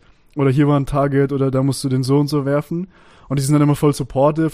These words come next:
und so, you got it, bro, you're the best, haha. Aber ich denk mir so, du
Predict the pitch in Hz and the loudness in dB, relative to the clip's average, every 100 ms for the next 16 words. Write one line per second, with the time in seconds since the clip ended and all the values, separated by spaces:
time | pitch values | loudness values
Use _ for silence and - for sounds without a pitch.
0 | 147 135 139 139 139 135 139 131 139 139 | -6 -4 -2 -2 0 0 0 0 0 2
1 | 139 139 135 127 131 147 - 135 139 143 | 2 0 -2 -2 -4 -4 -2 0 0 -2
2 | 156 _ - - - 131 - 165 165 151 | -4 _ -20 -18 -6 -4 -2 -2 0 2
3 | 151 147 | 2 0